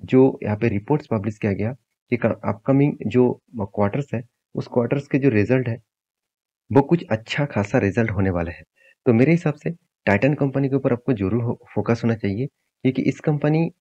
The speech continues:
अ, जो, जो हिस्ट्रिकल जो डेटा है, उसके हिसाब से बात करूँ, तो कंपनी के ऊपर लाइफ टाइम हाई के ऊपर कंपनी ट्रेड कर रहा है। और जब इस कंपनी ने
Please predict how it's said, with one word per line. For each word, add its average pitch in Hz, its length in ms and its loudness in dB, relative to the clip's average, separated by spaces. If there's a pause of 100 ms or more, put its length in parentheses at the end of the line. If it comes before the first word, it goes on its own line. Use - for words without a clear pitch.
अ, 110 280 0 (960)
जो, 104 360 -2
जो 113 300 2
हिस्ट्रिकल 139 640 0
जो 139 300 0 (240)
डेटा 104 240 2
है, 101 160 -2 (100)
उसके 123 220 0
हिसाब 135 220 2
से 131 140 -6
बात 104 220 -4
करूँ, 123 240 -2 (360)
तो 123 60 0
कंपनी 127 360 0
के 135 100 0
ऊपर 135 220 0
लाइफ 95 400 0
टाइम 127 180 0
हाई 101 300 -2
के 101 300 -2
ऊपर 113 260 2
कंपनी 104 520 -2
ट्रेड 101 180 0
कर 98 140 -4
रहा 101 80 -4
है। 135 80 -8 (420)
और 117 60 0
जब 156 220 0 (120)
इस 127 120 -4
कंपनी 143 320 0
ने 147 160 0